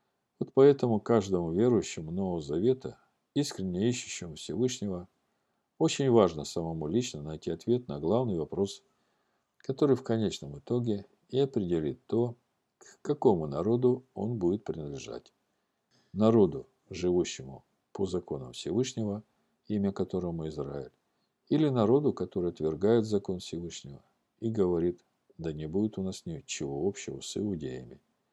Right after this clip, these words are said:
и называет себя "Новый Израиль". Поэтому очень важно каждому уверовавшему во всесильного Авраама, Исхака и Якова, и из обрезанных, и из необрезанных, ответить для себя на главный вопрос. Как Иешуа и его ученики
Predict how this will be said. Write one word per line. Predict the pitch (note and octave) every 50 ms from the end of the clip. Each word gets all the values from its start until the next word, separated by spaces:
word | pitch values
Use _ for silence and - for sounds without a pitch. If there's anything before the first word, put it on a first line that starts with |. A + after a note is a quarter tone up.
| _ _ _ _ _ _ _ -
и | B2+
называет | C3+ C#3 B2+ G#2+ F#2+ E2+ D#2 E2 F#2 G#2 G2+ -
себя | - F2+ D#2+ C#2+ C#2+ - - _ -
"Новый | G#2 G#2+ A2 G2+ E2+ C#2+ C2+ C2 - - _ _ -
Израиль". | C3 - D#2 C#2 B1+ A#1+ A1 - _ _ _ _ _ _ _ _ _ _ _ _ _ _ _ _ - -
Поэтому | D3 D3+ - C#3+ C#3+
очень | C#3 C3 - - B2+ A#2
важно | A2 A#2 A#2 G#2 - - E2 -
каждому | - F#2 F2 E2 D#2 - D2+ C#2+ D2 D2+
уверовавшему | D2+ D#2 E2+ E2 D2+ C#2+ C2+ - - - B2 C3+
во | C#2+ C#2
всесильного | - - - C#3 - - D3+ D3 - - C#3 C#3
Авраама, | - D#3 F#3+ A3 - - D#2
Исхака | - - - - G#2+ A2+ - -
и | D2 C#2+
Якова, | D2 D2+ D#2 - - D2+ D2 D2 - - -
и | - C#3 C#3+
из | C3+ A#2 F#2+
обрезанных, | E2+ D#2 C#3 C#3 - - D3 - C#2 C#2 - - - _ _ _ _ _
и | - B2 C3
из | A#2 - D3+
необрезанных, | D3+ C#3+ C3+ C3+ C3 B2+ C3 C3+ B2+ B2 B2 B2 B2 - - - _ _ _ _ _ _ _ _ _ _ _ _ _
ответить | - - F2 - D3+ D#3 E3+ - -
для | F#2+ D2 -
себя | - - - D#2 G3+ A#2
на | G#2+ D#2 C#2
главный | C3+ - - F#2+ F#2+ F2+ E2
вопрос. | D2+ - - - C3 - - - - _ _ _ _ _ _ _ _ _ _ _ _ _ _ _ _ _ _ -
Как | - D3 - - -
Иешуа | F2+ - - - - B2+ C3+ G#2+ D2+ - _
и | - - F#2
его | F2 E2 D#2+ D2+ C#2+
ученики | C#2 - - - B2+ C#3 B2+ - - - C3+ D3 D#3